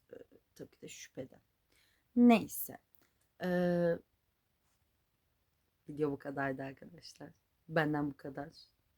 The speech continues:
Ee, videoyu beğenmeyi, kanala abone olmayı, yorum yapmayı lütfen unutmayın. Arasında okuduğunuz, öncelik vermemi istediğiniz,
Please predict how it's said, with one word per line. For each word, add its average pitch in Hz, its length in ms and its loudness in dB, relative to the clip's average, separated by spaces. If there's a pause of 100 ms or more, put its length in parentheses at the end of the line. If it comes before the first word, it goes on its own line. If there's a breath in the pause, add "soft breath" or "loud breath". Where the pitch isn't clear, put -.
(560)
Ee, 160 280 -4
videoyu 190 320 4
beğenmeyi, 160 520 0 (100)
kanala 151 440 -4
abone 151 280 -4
olmayı, 139 480 -2
yorum 143 340 0
yapmayı 143 580 -4 (400)
lütfen 151 380 -6
unutmayın. 135 680 -4 (160)
Arasında 175 380 -2
okuduğunuz, 175 540 -4 (380)
öncelik 185 560 0
vermemi 170 400 0
istediğiniz, 165 580 -8